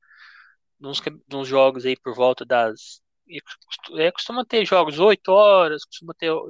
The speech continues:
jogos onze, dez, meia-noite, nessa faixa, das oito à meia-noite ali, sem ser final de semana, assim, que final de semana costuma ser mais de dia, também tem.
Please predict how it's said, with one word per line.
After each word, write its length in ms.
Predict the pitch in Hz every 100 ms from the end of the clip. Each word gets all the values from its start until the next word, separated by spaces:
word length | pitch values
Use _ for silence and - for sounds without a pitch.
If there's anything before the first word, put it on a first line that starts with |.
| 151
jogos 680 | 147 151 139 139 127 - -
onze, 420 | 160 175 147 -
dez, 680 | 123 156 160 143 123 - -
meia-noite, 840 | 143 123 143 170 160 135 - - _ _ - - _ _
nessa 220 | 175 -
faixa, 420 | 185 175 131 -
das 280 | 151 160 151
oito 200 | 180 202
à 40 | 185
meia-noite 560 | 180 156 139 127 - -
ali, 160 | - _ _ _ _ _ _ -
sem 200 | 151 147
ser 200 | - 147
final 440 | - 147 143 147
de 80 | -
semana, 480 | - 139 135 131 131
assim, 260 | - 135
que 100 | -
final 160 | - 143
de 60 | -
semana 180 | 147 147
costuma 220 | - 160
ser 160 | -
mais 220 | 151 147 156
de 120 | 175
dia, 220 | 143 147
também 280 | - 143 139
tem. 260 | - 135